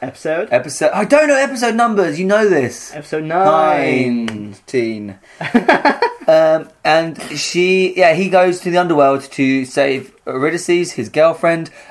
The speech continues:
Speaker 2: and there's only one stipulation. He can't look at the, her until they're out of the underworld. And about, ooh, two steps away from being in the real world, he turns around and looks at her 'cause he's a fucking idiot. Correct?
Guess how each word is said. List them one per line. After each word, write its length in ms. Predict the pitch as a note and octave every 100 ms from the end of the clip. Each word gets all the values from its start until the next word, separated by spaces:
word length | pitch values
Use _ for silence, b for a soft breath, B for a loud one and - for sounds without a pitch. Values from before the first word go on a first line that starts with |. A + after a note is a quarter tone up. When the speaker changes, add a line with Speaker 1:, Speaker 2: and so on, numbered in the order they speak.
| -
Speaker 2:
and 180 | A#2 B2
there's 140 | B2
only 140 | A#2+ B2
one 180 | D#3+
stipulation. 680 | D#3 D3 A#2+ A#2 A2+ - A2
He 100 | G#2
can't 380 | A2+ - C3+ C3+
look 180 | C3 C3
at 120 | G#2+
the, 180 | G#2+ E2+
her 400 | F2+ G#2+ G#2+ - B B -
until 680 | A2 A2 B2 A#2 A2+ A2 b b b b -
they're 200 | A2 -
out 200 | A#2 G#2+
of 100 | G#2+
the 80 |
underworld. 560 | A2 G2+ G2 F#2+ F#2+ - -
And 140 | A2+
about, 340 | A2+ A2 A2 -
ooh, 400 | F#3 D3+ A#2+ - _ -
two 240 | F3 D#3
steps 360 | - D#3 - -
away 220 | A2+ A2
from 180 | G#2+ A2+
being 200 | A#2+ A#2
in 80 | A#2
the 60 |
real 180 | A2+ A#2+
world, 400 | A#2+ A#2 G#2+ G#2 b b
he 140 | A#2+
turns 280 | A2+ B2 A2+
around 280 | A2 G#2+ G#2
and 100 | G#2
looks 220 | G#2 F#2+
at 60 | G2
her 140 | F#2
'cause 140 | F#2
he's 120 | G2+ G2+
a 20 |
fucking 340 | - B2 G#2+
idiot. 300 | G2 G2 - _ _ _ B B B B B B
Correct? 420 | C#3 E3 F#3+ -